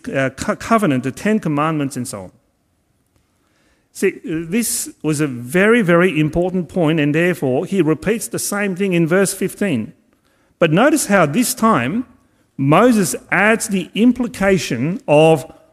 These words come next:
what they experienced on that day. See there in verse fifteen? "You s-, saw no form of any kind the day that the Lord spoke to you at Horeb out of fire.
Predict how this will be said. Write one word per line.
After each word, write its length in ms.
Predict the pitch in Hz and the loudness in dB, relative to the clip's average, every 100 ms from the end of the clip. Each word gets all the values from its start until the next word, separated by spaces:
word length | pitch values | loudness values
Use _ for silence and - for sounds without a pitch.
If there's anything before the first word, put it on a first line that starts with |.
| _ _ - | _ _ -2
what 280 | 143 202 | 0 2
they 200 | 175 175 | 4 4
experienced 840 | 160 - - - 196 156 139 143 - | 4 0 -6 2 4 4 2 0 -2
on 160 | 151 | 0
that 160 | 147 135 | 0 0
day. 240 | 156 131 | 0 0
See 200 | 120 220 | -2 -2
there 160 | 196 165 | 0 2
in 100 | 160 | 4
verse 220 | 165 160 | 2 2
fifteen? 460 | - 160 160 175 262 _ _ _ _ _ _ - | -2 -4 -2 -2 -4 _ _ _ _ _ _ -2
"You 220 | 143 233 | 4 4
s-, 420 | - - - - - | 2 -4 -8 -12 -10
saw 320 | - 240 226 | 4 6 8
no 300 | 143 156 165 | 6 6 4
form 560 | - 208 220 220 156 - | 2 4 6 6 4 0
of 180 | 139 - | -2 0
any 260 | 175 214 220 | 2 2 2
kind 640 | - 214 180 131 175 208 - _ _ - | 2 2 2 2 2 -2 -8 _ _ -4
the 80 | 135 | 0
day 320 | 151 175 208 | 2 4 4
that 140 | 196 | 2
the 80 | 190 | 2
Lord 280 | 151 180 190 | 4 4 2
spoke 380 | - 214 190 - | -2 2 2 2
to 100 | 156 | 2
you 180 | 170 | 2
at 160 | 127 135 | 2 -6
Horeb 400 | - 214 196 143 | -4 0 2 0
out 180 | 147 131 | -2 -4
of 100 | 143 | -4
fire. 560 | - 202 202 131 92 | -4 -2 0 0 -4